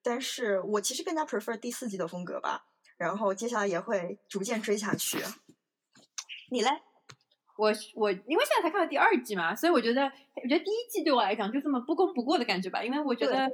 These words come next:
Speaker 2: 它也没什么，
Speaker 1: 对。
Speaker 2: 就是说，我，我看的时候也就觉得，哦，好吧，就是感觉就是挺套路的。虽然就是你知道，
Speaker 1: 嗯。
Speaker 2: 就是艾伦他的这个身世啊，感觉是个谜啊，然后就是巨人好像也有很多很奇怪的这个，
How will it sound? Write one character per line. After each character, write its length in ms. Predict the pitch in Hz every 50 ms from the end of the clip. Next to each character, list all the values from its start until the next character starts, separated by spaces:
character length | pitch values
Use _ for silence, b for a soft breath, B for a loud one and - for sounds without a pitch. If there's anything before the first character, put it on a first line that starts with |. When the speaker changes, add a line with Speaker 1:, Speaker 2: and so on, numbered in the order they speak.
| - -
Speaker 2:
它 80 | -
也 60 | 294 254
没 160 | 220 233 381
什 100 | 392 359
么， 280 | 269 240 240 233 240 240
Speaker 1:
对。 60 | 240
Speaker 2:
就 100 | 247 254
是 80 | 254 262
说， 380 | 240 262 254 247 247 240 240 247 247 - - - _
我， 120 | - 214 202
我 80 | 202 214
看 180 | - - 302 262
的 60 | 262
时 80 | 254
候 80 | 254 226
也 100 | 226 202
就 100 | 190 233
觉 120 | 214 202 196
得， 100 | 196 185
哦， 380 | - 185 185 175 170 170 170 170 -
好 120 | - -
吧， 220 | - 170 170 - - -
就 100 | - 202
是 100 | - -
感 200 | - 165 165 175
觉 200 | - 165 160 165
就 100 | - 180
是 100 | - -
挺 140 | - - 175
套 180 | - - 175
路 160 | 175 180 165 156
的。 160 | - 190 - _ _ _ _ _ _ _ _
虽 140 | - 311 320
然 160 | 285 269 233
就 40 | 220
是 120 | 202 214
你 60 | 196
知 80 | 180 196
道， 80 | 202
Speaker 1:
嗯。 120 | 196 - - - _ _ _ -
Speaker 2:
就 80 | 208 202
是 200 | 175 170 - - _ _ _
艾 180 | - 220 196
伦 160 | 180 175 170 190
他 140 | 180 175
的 180 | 180 - 165 165
这 80 | 175 175
个 160 | 175 - 202
身 240 | - - 247 240 -
世 160 | - - 214
啊， 100 | 180 185
感 80 | 190
觉 80 | 180 180
是 100 | 196 -
个 100 | 196 185
谜 200 | 185 190 175 175
啊， 220 | 180 185 190 185
然 160 | 190 190 185 202
后 160 | 208 180 185
就 140 | 180 - -
是 120 | - 208 208 _
巨 120 | - - 214
人 220 | 185 170 170 190
好 80 | - 175
像 180 | 180 180 180
也 140 | 180 175 170
有 140 | 175 165 180
很 100 | 180 185
多 80 | 175 190
很 80 | 180
奇 220 | - - - 180 175
怪 120 | 208 196
的 160 | 190 185 180
这 120 | 175 - 175
个， 200 | 165 165 -